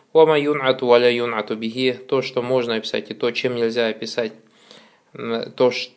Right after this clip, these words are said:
чем нельзя описать, это алим, имя. «Ва ма юнату ва юнату бихи». И то, что можно описать, и то, чем можно описать, «ва хуа аль-баки». Это все остальное. «Ва джамиу аль-аснау аль-аджнас аль-мунаккара ан-, ан-накират аль-джамида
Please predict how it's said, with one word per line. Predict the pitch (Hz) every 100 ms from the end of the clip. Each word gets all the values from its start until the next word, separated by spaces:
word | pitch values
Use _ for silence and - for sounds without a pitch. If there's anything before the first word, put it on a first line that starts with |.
| -
чем | - 127 120
нельзя | 113 117
описать, | 110 - 107 110
это | 107 107 104
алим, | 131 135 120
имя. | 139 143 135
«Ва | 135 139
ма | 147
юнату | 131 139 139 120 123
ва | 117
юнату | 120 123 110 -
бихи». | 110 113 135 135
И | 139
то, | 139 135
что | 127 -
можно | 117 120 113
описать, | 113 - 113
и | -
то, | 120
чем | 113 - 123
можно | 113 110
описать, | 107 - 139
«ва | 117
хуа | 113 117
аль-баки». | 110 107 104
Это | 113 123 -
все | -
остальное. | 113 - 110 107 - - - - -
«Ва | 131
джамиу | 135 175
аль-аснау | 170 143 - 151
аль-аджнас | 147 127 135 143 -
аль-мунаккара | 120 120 127 131 139 - 147 151 151
ан-, | 135 131
ан-накират | 131 127 127 - 123 135 151
аль-джамида | 127 113 127 139 131 127 131